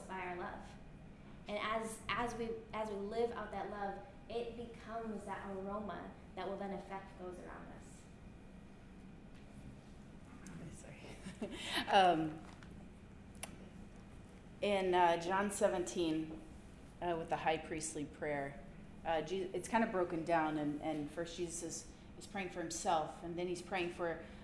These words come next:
Speaker 2: the current apostles and disciples. And then he moves on in, in twenty and twenty-three and, uh, and starts to pray for those who will be disciples because of those apostles.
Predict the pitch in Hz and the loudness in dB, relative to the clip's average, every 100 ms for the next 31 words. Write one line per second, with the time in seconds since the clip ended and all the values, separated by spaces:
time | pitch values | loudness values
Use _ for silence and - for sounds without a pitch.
0 | - 175 - 214 180 170 - 175 175 170 | -4 -4 0 0 2 0 2 2 2 0
1 | 151 147 - - - 170 160 - 175 170 | -2 -2 -8 -12 -4 -4 -2 4 2 4
2 | 151 147 147 - - - - 202 220 240 | 0 2 -2 -6 -12 -4 2 6 8 10
3 | 254 226 226 208 190 175 160 - 175 170 | 10 8 6 6 6 4 2 2 2 4
4 | 160 160 - - - - - 214 220 220 | 2 0 -4 -12 -12 -10 0 4 8 6
5 | 196 - 196 190 - 202 190 185 175 165 | 4 2 0 0 -2 2 6 8 6 4
6 | - 165 165 160 - 170 160 156 - 196 | 2 2 4 4 4 2 2 -2 -2 0
7 | 190 185 - 196 180 - 175 165 160 - | 0 -2 0 2 2 2 2 4 2 -2
8 | - - 226 226 240 208 233 226 202 226 | -4 12 12 12 6 4 4 4 4 2
9 | 208 196 185 196 196 220 202 185 233 226 | 2 2 -4 -4 0 0 2 6 6 6
10 | - 160 143 - 76 - | 0 0 -2 -2 -8 -8